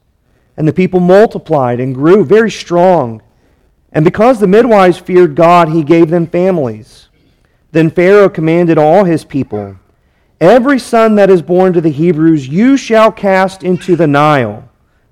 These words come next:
but you shall let every daughter live." The grass withers and the flower fades, but the word of our Lord endures forever. Amen. To what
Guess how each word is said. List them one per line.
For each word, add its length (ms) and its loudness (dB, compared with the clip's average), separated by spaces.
but 180 -6
you 140 -2
shall 320 -2
let 320 2
every 260 -8
daughter 380 -6
live." 340 -16
The 80 -6
grass 400 2
withers 400 0
and 100 -2
the 40 -2
flower 460 2
fades, 440 2
but 160 -2
the 80 -2
word 280 2
of 120 0
our 100 2
Lord 320 2
endures 460 -2
forever. 520 0
Amen. 520 -4
To 280 2
what 600 2